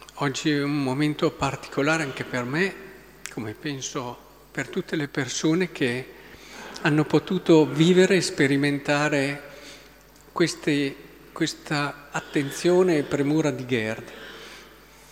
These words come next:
Beh, poi c'è un grazie anche più grande alla sua famiglia che spesso ripeto e ancora ripeto. È stato tutto un susseguirsi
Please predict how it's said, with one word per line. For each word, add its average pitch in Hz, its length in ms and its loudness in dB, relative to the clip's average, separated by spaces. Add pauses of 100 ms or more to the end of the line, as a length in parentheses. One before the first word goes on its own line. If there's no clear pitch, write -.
(1400)
Beh, 123 160 -8
poi 127 260 -2
c'è 127 180 -2
un 117 120 -4
grazie 131 480 -4
anche 131 260 -8
più 123 200 -8
grande 143 380 -2
alla 123 160 -6
sua 123 220 -6
famiglia 135 540 -2
che 123 200 -8
spesso - 580 -8 (380)
ripeto - 540 -8
e 110 100 -12
ancora 120 440 -8
ripeto. 120 680 -12 (760)
È - 120 -8
stato 165 840 2
tutto 131 540 -4
un 160 260 4
susseguirsi 135 1160 0